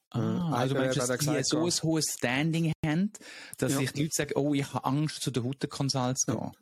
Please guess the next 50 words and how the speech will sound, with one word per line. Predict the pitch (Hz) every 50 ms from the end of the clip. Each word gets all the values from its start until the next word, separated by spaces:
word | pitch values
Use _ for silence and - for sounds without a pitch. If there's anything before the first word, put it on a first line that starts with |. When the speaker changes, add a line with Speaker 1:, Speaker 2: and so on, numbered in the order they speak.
| _
Speaker 2:
Also | - 113 117
das | 120 135 131 156
habe | 151 143
ich |
jetzt | 135 -
schon | - 110
ein | -
paar | - 127 139 156
Mal | 165 165 156
gehört. | 160 - 151 156 160 160 165 -
Ich | 147 -
habe | - 135 127 123
auch | 127
schon | 120 143 127 123 120
Bewerber | 123 113 110 117 123 139 151 - 151
gehabt, | - - - 139 139 139 135
die | 135
gesagt | - -
haben, | 139 127 127 127 123
ja | 135 135 131 135 143 147
eben, | 151 147 139 - - - - - - - - - - - - -
äh, | 120 113 113
Hutter | 117 135 139 - 147
Consult | - - 131 123 127 123 127 127 123 -
ist... | 120 - - - _ _ - - - - - _
Champions | - - 135 131 147 156 135 - 156 156 147 143 135 -
League | - 127 131 135 151 143
im | - 139 135
Bereich | 131 131 131 131 135 135 131
Social | - - 127 131 139 143 143 143 147 143
Advertising | 139 139 165 - - 104 101 107 120 135 127 - - 135 139 139 135 127
und, | 120 120 120 120
äh, | 123 120 123 120 117 117 117 110 - - - - - - - -
sie | - 127 120
haben | 131 135
eigentlich | 135 131 127 120 113 - -
gar | - 123 123 135
nicht, | 139 131 120
oder | 123 113 120
er | 120 120 127 135 139
hat | 135 127 123
sich | - 127 117 -
gar | - 120 123 131
nicht | 135 127 -
getraut, | 131 123 127 127 -
richtig | 131 127 - - 117 -
zu | -
bewerben, | - 107 110 120 147 156 151
hat | 143 139 -
eigentlich, | 127 120 120 - -